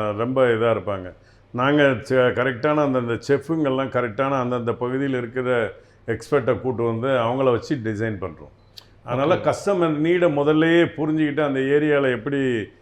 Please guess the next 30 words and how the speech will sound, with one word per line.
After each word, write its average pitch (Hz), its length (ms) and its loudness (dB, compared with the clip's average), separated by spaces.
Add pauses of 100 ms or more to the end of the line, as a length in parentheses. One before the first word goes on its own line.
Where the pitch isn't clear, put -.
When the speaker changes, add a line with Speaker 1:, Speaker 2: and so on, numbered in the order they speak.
(260)
Speaker 1:
அஹ், 120 140 -4
இந்த 135 140 2
மாதிரி 143 220 4
ஃபுட்டெல்லாம் 131 580 0
விரும்பி 135 280 -2
சாப்பிடுவாங்கன்னா 120 680 -2
அதுக்கு 135 260 0
தகுந்த 123 200 -4
மாதிரி 135 220 -4
டிசைன் 117 360 -6
பண்ணாங்கன்னா 104 460 -8
எல்லாருமே 104 420 -4
ஜெயிக்கலாம். 80 440 -18
Speaker 2:
So, 156 80 2
ரிப்பீட்டட் 180 420 0
கஸ்டமர் 156 360 0
தான் 156 140 0
இம்பார்ட்டன்ட். 110 340 -4
Speaker 1:
ரொம்ப 123 280 2
முக்கியம். 113 360 0
ஃபுட்பாலுக்கு 156 640 2
சேம், 165 260 2 (260)
அஹ், 113 680 -2 (400)
ஒரு 131 360 6
அது 123 280 2
எங்களுடைய 131 440 2
லாங்குவேஜில் 151 640 2
சேம் 170 240 2
ஸ்டோர் 165 460 0
growth 139 360 0